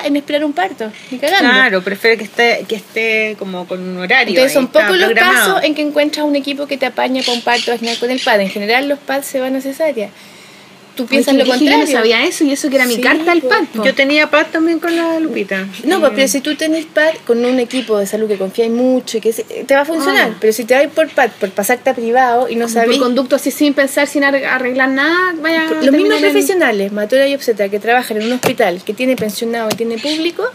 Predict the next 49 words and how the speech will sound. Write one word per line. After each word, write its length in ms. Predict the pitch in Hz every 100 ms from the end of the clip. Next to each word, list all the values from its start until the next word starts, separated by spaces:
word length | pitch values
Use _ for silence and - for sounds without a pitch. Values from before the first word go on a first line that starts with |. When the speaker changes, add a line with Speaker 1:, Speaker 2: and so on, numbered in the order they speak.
| -
Speaker 1:
se 160 | - 277
duplica 400 | 269 269 311 330
su 160 | 320
tasa 240 | 302 311 320
de 80 | 311
cesárea 420 | 311 320 302 311
en 80 | 294
los 140 | 277
dos 100 | 285
sistemas. 380 | - - 269 208
La 80 | 220
misma 220 | 269 277
persona, 400 | 247 - 277 214
la 20 |
misma 240 | 208 233
matrona 240 | 240 247 294
y 20 |
la 60 | 285
misma 180 | 285
obstetra. 420 | 277 277 208 190 202 - - - - - -
Porque 240 | 233 226 233
el 40 |
sistema 280 | - 269 277
privado 340 | 262 277 302 311
tiene 160 | 311
incentivos 400 | 311 302 277 311
perversos. 600 | 311 311 311 330 - 190 190 - -
Te 100 | 233
paga 220 | 254 262
Speaker 3:
Sí, 60 | 262
Speaker 1:
por 100 | 277
Speaker 3:
po. 80 |
Speaker 1:
prestación. 580 | 277 269 262 - 285 233 - - - - - -
En 60 | 226
el 80 | 226
público 380 | 294 311 311
te 100 | 302
pagan 300 | 277 285 294
por 140 | 277 277
turno. 480 | - 311 285 214 185 190 -
En 120 | - 214
el 60 |
Speaker 3:
Sí, 40 | 208 226
Speaker 1:
privado 180 | - 247
Speaker 3:
eso 100 | 294
no, 160 | 311 330
eso 240 | 294 339
nos 100 | 330
explicó 340 | 330 320 302